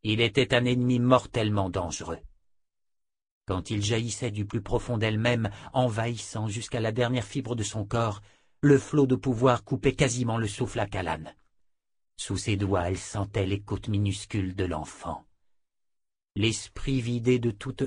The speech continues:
haine, fureur ou agressivité, elle n'éprouvait aucune tristesse non plus. À ces moments-là, alors que le temps semblait suspendu, son esprit devenait inaccessible à ses émotions humaines.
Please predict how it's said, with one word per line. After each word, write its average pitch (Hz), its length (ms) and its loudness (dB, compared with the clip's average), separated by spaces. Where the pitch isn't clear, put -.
haine, 107 480 0
fureur 110 640 -2
ou 117 100 0
agressivité, 107 920 -4
elle 127 200 0
n'éprouvait 139 680 4
aucune 143 380 2
tristesse - 560 -4
non 82 140 -8
plus. 80 300 -14
À 95 80 0
ces 113 160 -2
moments-là, 110 640 2
alors 110 360 0
que 107 100 -6
le 104 160 -2
temps 110 200 -4
semblait 104 340 -2
suspendu, 107 640 -6
son 127 260 -2
esprit 123 380 -2
devenait 117 420 -2
inaccessible 110 760 -2
à 101 60 0
ses 110 240 -2
émotions 104 380 -2
humaines. 85 540 -6